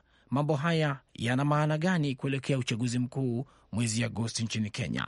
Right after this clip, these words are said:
Basi tunaanza Bwana Dunstan Omari ambaye ni wakili wa mahakama kuu. Yeye anaeleza yale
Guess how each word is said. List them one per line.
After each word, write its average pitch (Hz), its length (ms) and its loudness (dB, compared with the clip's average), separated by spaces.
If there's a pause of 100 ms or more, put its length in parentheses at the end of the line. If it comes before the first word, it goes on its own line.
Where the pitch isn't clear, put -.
(120)
Basi 202 300 0
tunaanza 202 420 2
Bwana 160 180 2
Dunstan 151 540 0
Omari 120 680 0
ambaye 104 340 0
ni 107 100 0
wakili 160 520 0 (320)
wa 90 80 -8
mahakama 131 440 -2
kuu. - 360 -6 (320)
Yeye 165 460 -2 (260)
anaeleza 175 600 0
yale 160 480 -2